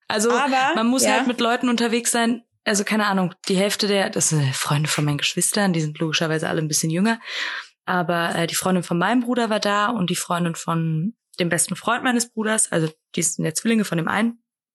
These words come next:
Speaker 1: war auch da. Also ich war nicht das einzige <laughs> Mädchen.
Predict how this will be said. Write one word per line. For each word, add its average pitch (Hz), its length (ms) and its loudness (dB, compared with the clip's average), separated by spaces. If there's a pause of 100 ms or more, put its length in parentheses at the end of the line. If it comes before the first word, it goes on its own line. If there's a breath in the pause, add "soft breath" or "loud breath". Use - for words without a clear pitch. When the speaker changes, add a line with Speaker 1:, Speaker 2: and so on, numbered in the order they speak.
(680)
Speaker 1:
war 180 220 2
auch 190 120 0
da. 190 260 -2 (540 loud breath)
Also 175 180 2
ich 156 80 -2
war 170 120 2
nicht 170 160 0
das - 100 -2
einzige 175 380 0
<laughs> - 20 4
Mädchen. 185 600 2